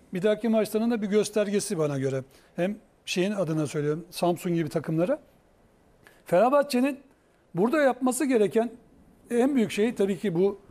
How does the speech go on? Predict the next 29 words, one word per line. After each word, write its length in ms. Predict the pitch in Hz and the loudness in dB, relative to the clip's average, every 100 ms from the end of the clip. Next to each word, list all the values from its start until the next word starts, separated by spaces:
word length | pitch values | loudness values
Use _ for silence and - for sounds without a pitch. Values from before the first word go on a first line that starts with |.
| - _ _ - | -20 _ _ -8
futbolcunun 540 | - - 190 190 226 | -6 0 2 4 2
da 100 | 208 | 2
kendini 320 | - 175 180 | 0 0 2
hazırlamasıyla 720 | 175 170 180 180 190 - 196 165 | 2 2 0 0 0 -2 -2 -4
ilgili, 300 | 139 160 240 | -4 -4 -2
teknik 340 | 185 180 214 | -4 -4 -4
heyetinin 420 | 190 180 190 190 | -2 -2 0 0
de 40 | 175 | 0
hazırlamasıyla 680 | 151 139 143 143 - 143 | -2 -2 -4 -4 -6 -6
ilgili 180 | 135 135 | -6 -6
bir 60 | 123 | -6
şey. 200 | 240 285 - - - - | -6 -6 -10 -20 -6 0
Ama 240 | 254 262 | 2 4
ben 140 | 254 | 2
yine 200 | 262 277 | 4 4
söylüyorum 360 | - 247 254 202 | 4 2 2 2
bakın, 220 | 170 160 - - - | 0 -2 -4 -14 -4
hoca 300 | 170 254 247 | 0 2 2
bunu 120 | 208 | 4
yapmasa 440 | 247 254 254 196 | 2 2 0 0
bile 140 | 165 160 | 0 2
Fenerbahçe 520 | 180 226 254 220 180 | 4 4 2 -2 -2
takımının, 580 | 180 - 175 147 185 170 | -2 -2 -2 -2 -6 -6
Beşiktaş 420 | 165 - 214 - | -4 -2 -2 0
takımının, 500 | 196 - 170 147 185 - - - - | -2 -2 -4 -4 -6 -12 -20 -20 -2
Galatasaray 420 | 170 247 - 196 | 2 2 2 0
yani 260 | 151 151 147 | -2 -4 -6
Trabzon 400 | 180 226 254 208 | -2 0 0 -2
takımının 360 | 202 240 220 | -2 -2 -2